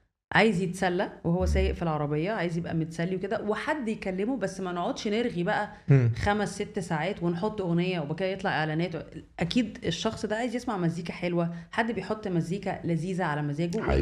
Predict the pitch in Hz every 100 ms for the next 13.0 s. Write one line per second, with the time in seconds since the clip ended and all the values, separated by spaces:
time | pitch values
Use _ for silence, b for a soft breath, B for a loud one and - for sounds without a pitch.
0 | 104 90 104 92 82 - - - B B
1 | _ - - - 95 92 73 85 98 87
2 | 82 80 98 107 92 107 - - 82 98
3 | 95 - - - - - - 180 170 143
4 | - 78 - 98 110 85 69 76 85 -
5 | - 220 269 285 339 214 202 220 240 240
6 | 269 285 185 208 262 269 - 170 180 175
7 | 180 190 247 233 185 185 - 240 202 170
8 | 170 233 254 247 220 220 202 202 196 175
9 | 160 170 165 175 170 208 170 165 143 165
10 | 156 165 139 139 160 175 165 185 196 190
11 | 180 220 202 208 165 123 185 175 156 156
12 | 147 131 139 147 147 147 160 143 131 104